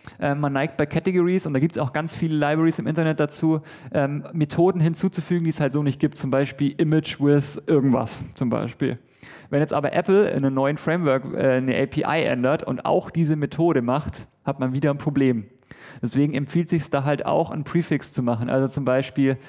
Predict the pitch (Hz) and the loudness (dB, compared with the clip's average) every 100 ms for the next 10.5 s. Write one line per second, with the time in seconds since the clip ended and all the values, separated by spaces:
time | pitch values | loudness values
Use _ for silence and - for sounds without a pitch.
0 | - - - _ _ 127 117 135 - - | -20 -20 -20 _ _ -2 0 -2 -4 0
1 | 156 160 - 131 131 - 131 123 - 143 | 2 2 0 0 -2 0 0 0 0 0
2 | 127 123 120 - 139 147 139 135 147 165 | 2 0 0 0 -2 -2 -2 -2 -2 -6
3 | - - 160 147 143 143 160 165 165 151 | -6 -4 -2 2 2 2 0 0 -2 -2
4 | 156 135 - 131 131 135 - 117 113 - | -2 -2 0 0 0 -4 -2 -4 -4 -10
5 | - - - - - - _ _ _ - | -20 -20 -20 -20 -20 -20 _ _ _ 0
6 | 143 - 160 202 214 151 147 147 151 196 | 2 4 2 2 2 0 0 0 2 2
7 | 185 - 147 147 147 208 - - - 147 | 0 -2 -2 -2 0 2 2 0 -2 0
8 | - 160 180 - 156 156 151 - 208 175 | -2 0 0 0 -2 0 -2 0 2 2
9 | 220 - - - _ 147 139 139 196 - | 2 -4 -18 -20 _ 0 2 2 0 -2
10 | 160 147 160 170 | -4 -2 0 0